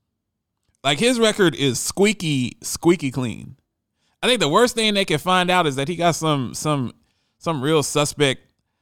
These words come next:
loan for a couple hundred thousand dollars to build a house in Chicago. Like, that's a Tony Resco. That's the, that's the only thing they can pull out on him. No tax evasion. You got, you got Trump.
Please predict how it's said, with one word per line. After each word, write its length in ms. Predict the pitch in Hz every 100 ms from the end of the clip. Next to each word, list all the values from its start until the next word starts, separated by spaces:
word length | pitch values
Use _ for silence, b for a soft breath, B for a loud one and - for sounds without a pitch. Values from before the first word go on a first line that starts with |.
| _
loan 380 | - 120 143 135
for 140 | 120 120
a 40 |
couple 240 | - 131 120
hundred 240 | 131 123
thousand 260 | 120 123 110
dollars 340 | - 139 113
to 60 | -
build 220 | 78 113
a 60 | 107
house 180 | 107 110
in 80 |
Chicago. 400 | - - 107 101
Like, 160 | 90 104
that's 140 | 123
a 100 | 120
Tony 300 | 110 - 151
Resco. 380 | 120 123 - 82
That's 160 | 165 185
the, 180 | 170 - B B
that's 160 | 208 254
the 120 | 262
only 220 | 214 247 233
thing 180 | 208
they 100 | 202
can 120 | 175 165
pull 160 | 190
out 160 | - -
on 100 | -
him. 220 | - - _ _ _ _ _ _ _ B B -
No 160 | 190 240
tax 380 | - 233 247
evasion. 540 | 220 208 214 220 190 196
You 80 | 285
got, 200 | 254 202
you 80 |
got 200 | 285 180
Trump. 340 | - 233 240